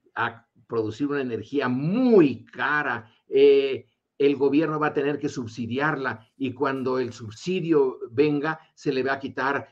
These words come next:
a los viejitos, a los enfermos, a los pobres y se le va a dar a la Comisión Federal de Electricidad, que ha sido muy ineficiente.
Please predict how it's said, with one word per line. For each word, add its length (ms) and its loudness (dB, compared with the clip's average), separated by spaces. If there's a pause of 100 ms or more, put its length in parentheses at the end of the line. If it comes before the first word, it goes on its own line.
a 100 -6
los 220 -2
viejitos, 840 -2 (180)
a 120 -6
los 200 -6
enfermos, 840 -4 (200)
a 100 -4
los 260 -6
pobres 800 0 (140)
y 120 -6
se 120 -2
le 120 -2
va 360 2
a 140 -2
dar 440 0
a 80 -2
la 200 -4
Comisión 400 -4
Federal 320 -4
de 80 0
Electricidad, 880 0 (480)
que 160 -2
ha 80 0
sido 440 0
muy 440 2
ineficiente. 1040 -2